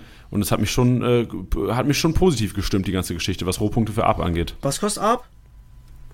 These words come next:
Speaker 2: Fünf Komma neun, das ist ja okay.
Speaker 1: Das ist echt ein Schnapper.
Speaker 2: Ja.
Speaker 1: Das soll mal auf den Markt kommen bei uns, so schnell ist der nächste Overpay.
Speaker 2: Aber Fried ist genau, was du sagst, nicht? Den, den wirst du immer wieder reinwerfen, nicht? Also, weil er genau körperlich ist, was anderes bringt. Der hat sich aber letztes, äh, in der Rückrunde eigentlich festgespielt gehabt.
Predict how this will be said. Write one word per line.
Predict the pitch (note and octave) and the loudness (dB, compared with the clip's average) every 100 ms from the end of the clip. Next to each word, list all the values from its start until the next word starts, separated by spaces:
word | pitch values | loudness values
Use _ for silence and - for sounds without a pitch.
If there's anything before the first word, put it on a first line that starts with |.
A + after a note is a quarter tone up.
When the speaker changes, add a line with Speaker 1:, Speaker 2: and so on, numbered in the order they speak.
| - - | -16 -2
Speaker 2:
Fünf | D#3+ D#3+ | 0 2
Komma | E3+ E3+ | 2 4
neun, | D#3+ D#3 | 4 4
das | C3 | 0
ist | A#2 | -2
ja | C#3+ | -4
okay. | C3+ E3 A#2 - - - - | -2 -4 -4 -10 -20 -14 -8
Speaker 1:
Das | F2+ | -6
ist | - | -4
echt | F#2+ | -4
ein | F2+ | -4
Schnapper. | - E2 E2+ E2 - - - | -2 -2 0 -2 -6 -16 -6
Speaker 2:
Ja. | C3+ B2 - - - - - - - - - - | -2 -2 -4 -16 -10 -6 -4 -6 -10 -12 -16 -8
Speaker 1:
Das | F2+ | -4
soll | F2+ G#2 | 2 4
mal | A#2+ | 4
auf | B2 | 4
den | |
Markt | D3+ E3 - | 4 4 4
kommen | A#2 | 4
bei | A2 | 4
uns, | G2+ E2 - | 4 4 4
so | A2 | 4
schnell | A2 | 4
ist | A2+ | 4
der | D#3 | 4
nächste | D3+ - A#2+ | 4 4 2
Overpay. | G#2+ G2 - F2 E2 | 2 2 -2 -6 -2
Speaker 2:
Aber | D3 F#3 | 4 4
Fried | - F#3 B3 C4+ | 2 -2 0 0
ist | A#3 - | -2 0
genau, | G3+ | 0
was | G3 | 0
du | G3 | 0
sagst, | G#3 A3+ - | 2 2 2
nicht? | D#3 | 0
Den, | E3+ E3 | 0 2
den | E3+ | 2
wirst | E3 F3 | 2 0
du | F#3 | 0
immer | G3 F#3+ | 2 2
wieder | G3 | 2
reinwerfen, | F3 A3 C#3+ A#2 A#2+ | 2 0 0 -2 -6
nicht? | D#3 - | -6 -6
Also, | - C3 D3 D3+ - - - - | -6 0 2 2 -2 -20 -14 -2
weil | C3+ | 2
er | C#3 | 4
genau | D3 D#3+ | 2 4
körperlich | E3 F3+ F#3 F3 | 4 4 2 2
ist, | F#3+ D#3+ | 0 -2
was | D3 | -2
anderes | E3+ G3 | -2 -2
bringt. | - G3 D#3+ | -2 0 0
Der | |
hat | D3 | -2
sich | D3 | -2
aber | D3+ D3 | -2 0
letztes, | D3 D#3 C#3+ | -2 -4 -6
äh, | B2+ D3 C3+ - | -2 -2 -2 -4
in | C#3 | -2
der | C3+ C#3 | -2 -2
Rückrunde | D#3+ E3 | 0 0
eigentlich | D3+ D3 C3+ | 2 0 0
festgespielt | F3 E3 E3+ - A2 | -2 -2 -4 -4 -2
gehabt. | G2+ G2+ - | 0 0 -4